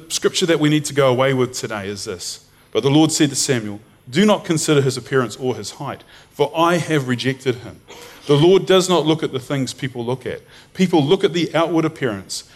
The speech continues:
but the Lord looks at the heart." And if ever there's a truer word we need to hear in society today, it is this word, isn't it? When so much of what we see in our advertising,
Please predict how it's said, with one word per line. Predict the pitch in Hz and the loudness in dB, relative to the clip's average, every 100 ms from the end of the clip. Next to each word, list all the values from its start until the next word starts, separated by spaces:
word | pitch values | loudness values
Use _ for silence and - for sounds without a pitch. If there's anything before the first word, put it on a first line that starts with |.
| - | -6
but | 123 131 | -2 2
the | |
Lord | 127 143 156 156 - | 2 4 4 4 0
looks | 117 139 - - - | -2 -2 -2 -6 -6
at | 156 143 | -14 -12
the | 131 | -12
heart." | 117 127 110 - _ _ _ _ _ _ _ _ _ - _ - - - | -10 -10 -10 -12 _ _ _ _ _ _ _ _ _ -20 _ -20 -14 -4
And | 165 160 - - _ _ | -2 -2 -6 -20 _ _
if | 180 170 | -6 -2
ever | 196 185 | 0 4
there's | 180 139 | 4 2
a | |
truer | 117 - 180 139 | -2 2 4 4
word | 120 147 117 98 - - _ _ 135 | 4 2 2 -2 -12 -20 _ _ -2
we | 135 | 0
need | 139 127 | 0 -2
to | 113 | -6
hear | 110 135 120 101 - - _ _ - | -2 2 2 0 -8 -20 _ _ -14
in | 127 | -8
society | 131 123 127 123 110 104 | -6 -2 0 2 0 -6
today, | 104 123 104 98 - _ _ _ - | -6 -4 -4 -6 -14 _ _ _ -4
it | 127 | -2
is | 104 | -2
this | 107 - | -6 -10
word, | 107 101 98 | -8 -8 -8
isn't | 101 90 | -12 -16
it? | 69 _ _ _ _ _ _ _ - | -20 _ _ _ _ _ _ _ -6
When | 139 135 | -2 0
so | - 202 202 | 2 4 6
much | 190 156 - | 4 2 -2
of | 139 | 0
what | 143 | 0
we | 135 | -2
see | - - 156 | -4 0 2
in | 135 | 2
our | 113 110 | 0 -2
advertising, | 139 139 - 143 143 143 147 | -2 -2 0 2 0 -2 -8